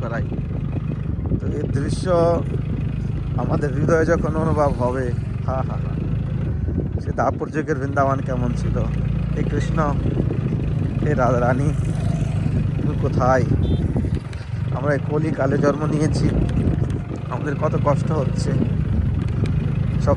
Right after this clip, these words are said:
থেকে বড় কষ্ট তো হচ্ছে তোমার বিরহ, তোমাকে না দেখার কষ্ট,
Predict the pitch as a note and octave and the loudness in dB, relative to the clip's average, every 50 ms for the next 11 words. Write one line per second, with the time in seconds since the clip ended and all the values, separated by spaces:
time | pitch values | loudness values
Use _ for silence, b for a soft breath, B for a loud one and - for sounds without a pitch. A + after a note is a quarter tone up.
0 | - - - - E3+ - D3 D3+ D3+ D3+ - D3+ C#3 - - D#3+ D3+ D3+ D#3+ E3+ | 2 4 2 4 4 4 4 4 4 4 2 2 2 0 2 2 2 2 2 2
1 | - - - - D#3+ D#3 C#3+ C#3+ C3+ C3 - C#3 D#3 D3 B2+ B2+ B2+ C3 - - | 2 2 2 2 2 2 4 4 4 4 4 4 4 4 4 6 4 4 4 2
2 | - - - - - - - - - - - - - - - - - - - - | 2 2 2 2 2 2 2 2 2 2 2 2 2 2 2 2 2 0 0 -2
3 | - - - - - - - - - - D3 D3 C3+ C3+ - D#3 C#3+ C3+ C3 C3+ | -4 -6 -10 -12 -10 -10 -8 -8 -6 -6 -4 -2 -2 0 0 2 2 4 4 4
4 | C#3 C#3+ C#3 C#3 C#3 C3+ C3 - - - - - - - - - - - - - | 6 4 4 4 4 4 4 4 2 2 0 0 0 0 0 0 -2 -2 -2 0
5 | - - - - - - - - - - C3 B2+ B2 - - - | 0 0 0 0 0 2 2 2 2 2 4 4 4 4 4 4